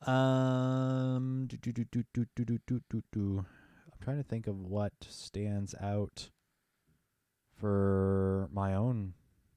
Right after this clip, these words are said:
I don't know, actually. I'm gonna really have to dive deep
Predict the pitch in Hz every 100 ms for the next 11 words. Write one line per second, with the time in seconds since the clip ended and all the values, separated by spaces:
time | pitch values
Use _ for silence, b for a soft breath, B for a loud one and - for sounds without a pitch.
0 | _ _ _ _ _ _ _ _ _ _
1 | _ 98 123 113 - 90 - - 104 -
2 | _ _ _ _ _ _ - 135 135 95
3 | 101 92 92 90 92 90 90 101